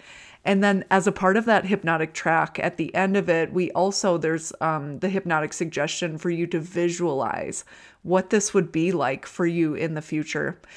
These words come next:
And I do that on a few of the hypnotic tracks of, like, moving yourself in this space of, for example, owning your power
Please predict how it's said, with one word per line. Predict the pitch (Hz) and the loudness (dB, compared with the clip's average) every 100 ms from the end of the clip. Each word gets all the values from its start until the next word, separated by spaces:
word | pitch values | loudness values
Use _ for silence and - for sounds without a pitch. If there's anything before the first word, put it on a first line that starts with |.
| - - | -20 -10
And | - 214 202 196 - | 0 2 4 2 4
I | 220 294 | 4 4
do | 240 240 | 4 4
that | 247 233 | 6 6
on | 208 | 4
a | 185 | 0
few | - 170 | 0 2
of | 180 | 2
the | 214 | 0
hypnotic | 208 220 208 208 214 | 0 0 0 -2 -2
tracks | - 226 254 - 214 | -2 0 -2 -2 -2
of, | 185 | 2
like, | 160 - | 0 0
moving | 175 185 196 202 196 190 | -2 0 2 4 2 2
yourself | 160 165 - 170 165 - - - - - - _ | -4 -4 0 2 0 -4 -20 -20 -20 -20 -20 _
in | 240 233 254 | 2 4 4
this | 254 233 | 2 0
space | - - 180 180 190 - - | -2 2 4 4 2 -4 -4
of, | 175 165 - _ _ _ - | -4 -4 -8 _ _ _ -2
for | 180 | 0
example, | 165 175 160 156 160 156 | 0 0 0 2 0 2
owning | 185 185 185 175 | 0 2 0 0
your | 165 | -2
power | - 151 139 165 | 0 2 2 0